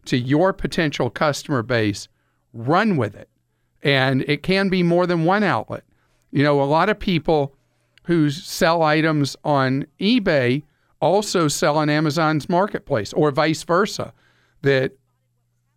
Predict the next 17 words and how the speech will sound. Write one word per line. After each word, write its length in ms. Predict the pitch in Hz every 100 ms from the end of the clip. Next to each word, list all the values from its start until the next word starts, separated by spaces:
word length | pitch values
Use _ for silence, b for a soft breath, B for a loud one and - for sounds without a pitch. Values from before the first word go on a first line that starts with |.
| _ _ -
uh, 300 | 143 127 135
that 220 | 135 139
whatever 680 | 143 147 160 190 214 202 - _
outlet 460 | - 170 185 147 135 -
works 400 | 135 160 175 -
best 380 | 156 156 151 -
for 100 | 135
you, 640 | 120 175 285 185 104 120 _ _ _ _ _ _
that's 300 | 156 175 -
what 160 | 180 170
you 140 | 165
wanna 280 | 151 147 139
do 560 | 107 175 220 127 113 - _ _ _ _ _
and 560 | 151 139 139 139 143 -
generate 640 | - 170 190 156 147 147
the 80 | 147
revenue 600 | 135 160 170 131 131 131